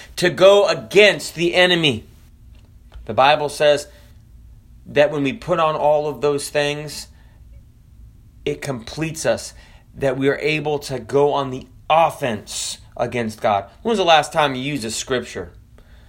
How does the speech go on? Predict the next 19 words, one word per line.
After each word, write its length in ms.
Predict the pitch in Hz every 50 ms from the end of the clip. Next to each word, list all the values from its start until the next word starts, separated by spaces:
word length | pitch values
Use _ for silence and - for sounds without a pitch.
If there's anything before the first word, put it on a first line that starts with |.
| - - -
You 80 | 165
know, 80 | 175 175
you 140 | 180 196 190
can 120 | 208 175
even 220 | 151 135 139 139
be 120 | 131 135 135
by 220 | 113 135 131 135
yourself 800 | 139 135 131 127 - - - - 123 120 110 - - - - - - - - - - - - - - - - - - - - - - - - - - - - - - - - - - -
and, 240 | 113 120 120 110 - - - -
you 100 | 139 135
know, 160 | 131 123 117
if 180 | 110 - - -
nothing's 460 | 127 120 131 139 - 156 143 123 110
working 320 | 123 135 135 135 135 127
out, 180 | 127 135 143 -
and 100 | 127 117
just 140 | 120 117 -
start 240 | - 139 131 123
saying, 300 | - - 143 135 131 -